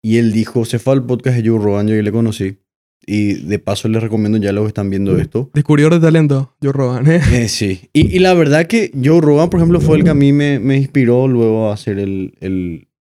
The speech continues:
Speaker 1: el podcast. Bueno, en fin, volviendo a, a, a Naval. Y Naval dice lo siguiente. Naval dice que si vos te vas al circo y le ves a un oso, te llama la atención, pero tampoco te llama tanto la atención.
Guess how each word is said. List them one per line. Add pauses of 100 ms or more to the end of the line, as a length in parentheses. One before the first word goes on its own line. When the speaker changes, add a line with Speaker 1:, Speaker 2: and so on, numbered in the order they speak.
(160)
Speaker 1:
el
podcast. (540)
Bueno,
en
fin,
volviendo
a,
a,
a
Naval. (520)
Y
Naval
dice
lo
siguiente.
Naval
dice
que (100)
si
vos
te
vas
al
circo (1200)
y
le
ves
a
un
oso, (960)
te
llama
la
atención,
pero
tampoco
te
llama
tanto
la
atención.